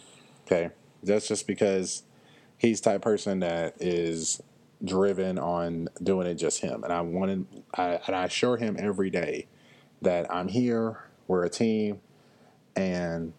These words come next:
yeah. So I try to love on him. I try to, like, tickle him and, you know, poke him and, like, annoy him and stuff, 'cause, like, I want him to know that I'm here. Um, and just because he's in one room watching YouTube while I'm in another room watching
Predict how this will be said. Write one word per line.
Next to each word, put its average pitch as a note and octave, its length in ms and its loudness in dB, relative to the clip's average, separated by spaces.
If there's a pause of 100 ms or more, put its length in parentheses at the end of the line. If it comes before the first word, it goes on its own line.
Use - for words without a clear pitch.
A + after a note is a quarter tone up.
(140)
yeah. C3+ 220 0 (240)
So D3+ 220 0
I C#3+ 80 2
try E3 160 0
to C#3 60 2
love G2+ 240 2
on G2 160 0
him. G2+ 180 -4 (160)
I G#2 80 0
try A2 160 2
to, G#2 80 0
like, G2+ 200 0
tickle F#2+ 520 0
him F#2 140 0
and, E2 180 -4 (520)
you A2 100 4
know, E2+ 280 0 (360)
poke G#2 240 4
him F#2+ 260 0
and, F2+ 140 -2
like, E2+ 160 -2
annoy F#2 320 0
him F2+ 180 -2
and E2 80 -2
stuff, F#2 260 0
'cause, F#2 120 -2
like, F#2 160 -2
I F2+ 80 2
want A#2 220 0
him A2+ 140 2
to G#2 60 0
know G2+ 300 0
that F2+ 380 -2 (420)
I'm F2+ 160 0
here. - 360 -2 (840)
Um, F2 400 -2
and G2 160 -2
just A#2 180 4
because A2+ 500 2
he's G#2+ 240 0
in G#2+ 200 2
one G#2 180 2
room G2+ 680 0
watching F#2+ 360 0
YouTube G2 380 0
while F2 240 2
I'm F#2 160 -2
in F#2+ 80 -4
another F#2 320 0
room F#2 320 -2
watching E2+ 600 -2